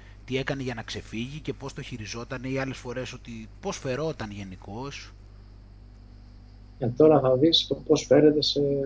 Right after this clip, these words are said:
Speaker 2: σε περίοδους αιχμαλωσίας.
Speaker 1: Αχα, μάλιστα. Είδα και ένα άλλο, αγγλικό
Speaker 2: Ποιο;
Speaker 1: κι αυτό.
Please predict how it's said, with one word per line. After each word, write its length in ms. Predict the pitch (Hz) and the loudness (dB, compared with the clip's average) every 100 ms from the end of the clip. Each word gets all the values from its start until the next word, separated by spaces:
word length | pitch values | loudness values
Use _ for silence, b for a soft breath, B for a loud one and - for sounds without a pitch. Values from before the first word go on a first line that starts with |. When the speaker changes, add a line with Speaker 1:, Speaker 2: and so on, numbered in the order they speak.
| 139 | -4
Speaker 2:
σε 320 | - - - - | -2 -2 0 4
περίοδους 460 | 127 139 131 120 | 6 8 6 2
αιχμαλωσίας. 920 | - 123 123 123 - 113 - - - - - - - - - - - - - - - - - - - - - | -4 0 2 0 -2 -6 -4 -2 -2 -6 -20 -20 -20 -20 -20 -20 -20 -20 -20 -20 -20 -20 -20 -20 -20 -20 -10
Speaker 1:
Αχα, 440 | 139 - 139 80 - - - - - - - - - | -8 -6 -6 -8 -14 -20 -20 -20 -20 -20 -20 -20 -14
μάλιστα. 480 | 135 127 78 - - - - - - - - - - - - - - - - - - - b b b b | -6 -6 -6 -14 -18 -20 -20 -20 -20 -20 -20 -20 -20 -20 -20 -20 -20 -20 -20 -20 -20 -20 b b b b
Είδα 240 | 214 220 | -2 0
και 120 | 226 | 0
ένα 280 | 226 226 240 | 0 4 6
άλλο, 420 | 180 98 101 135 - - - - - - | 6 2 -8 -12 -16 -20 -20 -20 -20 -6
αγγλικό 440 | 123 120 123 123 202 | -4 0 2 2 0
Speaker 2:
Ποιο; 60 | |
Speaker 1:
κι 120 | 180 | -4
αυτό. 460 | 95 - 101 107 143 | -8 -10 -14 -14 -16